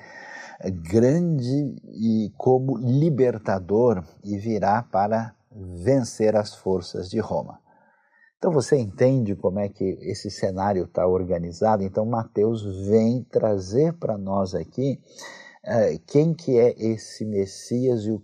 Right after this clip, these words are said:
que que tá sendo feito por ele nessa grande obra,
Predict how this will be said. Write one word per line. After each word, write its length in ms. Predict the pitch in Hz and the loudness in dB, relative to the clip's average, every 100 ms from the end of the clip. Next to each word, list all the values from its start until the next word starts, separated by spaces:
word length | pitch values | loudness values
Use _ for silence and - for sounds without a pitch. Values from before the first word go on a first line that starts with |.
| _ | _
que 160 | - | -6
que 160 | - 123 | -4 -6
tá 200 | - 117 | -2 -2
sendo 280 | - 117 110 | 0 0 0
feito 640 | - - 139 147 139 113 | -8 0 4 4 0 -10
por 240 | - 107 | -6 0
ele 220 | 101 107 107 | 2 2 0
nessa 420 | 110 110 - 107 | -4 -4 -4 -8
grande 520 | 92 101 110 113 107 | -4 0 0 0 0
obra, 600 | 101 104 98 87 117 110 | 4 4 4 2 0 0